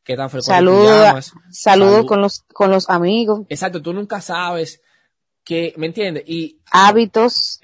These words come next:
Speaker 2: que
Speaker 1: Exacto.
Speaker 2: ti-, eh, tiene la persona.
Speaker 1: Exacto.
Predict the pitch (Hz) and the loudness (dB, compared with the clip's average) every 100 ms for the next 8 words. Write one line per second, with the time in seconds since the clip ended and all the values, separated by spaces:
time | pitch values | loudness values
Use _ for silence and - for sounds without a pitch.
0 | - 190 175 170 - 185 170 165 160 185 | -4 -2 -2 -2 -4 0 2 2 0 0
1 | 196 190 175 - 202 226 208 208 - 139 | 0 0 -2 -4 -4 -2 -4 -6 -12 -12
2 | 147 220 233 | -10 -10 -12